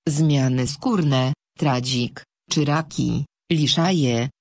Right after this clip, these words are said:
czosnek utrzec z miodem i dobrze podgrzać, ciepla papkę na lozyc na chore?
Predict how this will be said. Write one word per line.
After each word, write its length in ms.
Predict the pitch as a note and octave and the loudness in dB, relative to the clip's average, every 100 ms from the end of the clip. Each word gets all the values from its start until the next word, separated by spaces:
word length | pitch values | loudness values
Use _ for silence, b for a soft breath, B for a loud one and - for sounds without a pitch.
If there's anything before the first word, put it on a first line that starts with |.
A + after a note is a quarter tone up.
| _ - | _ 0
czosnek 500 | C#3+ - C#3+ C#3+ E3+ | 0 0 -2 -2 -2
utrzec 400 | D3 - C3 C3 | -2 0 0 0
z 120 | C#3+ | 0
miodem 520 | C#3+ D3+ F#3 D#3 D#3+ | 2 2 2 2 2
i 120 | F3 | 2
dobrze 500 | E3+ D#3+ D3+ C#3 C3+ | 2 0 0 0 0
podgrzać, 720 | C#3 D3 C3+ C3+ C3+ C3 A#2+ - - - _ - | 0 -2 0 -2 0 0 0 -2 -6 -8 _ -6
ciepla 380 | - C#3 C#3+ D3 | -2 0 2 0
papkę 460 | D3+ D3+ D3+ - C3+ | 2 -2 -2 -2 0
na 160 | C3+ | 2
lozyc 500 | C3 D#3+ D#3+ C3 - | 2 2 0 -2 0
na 140 | C#3 C3+ | -2 0
chore? 480 | C#3 B2+ C#3 G#3 | 0 0 0 0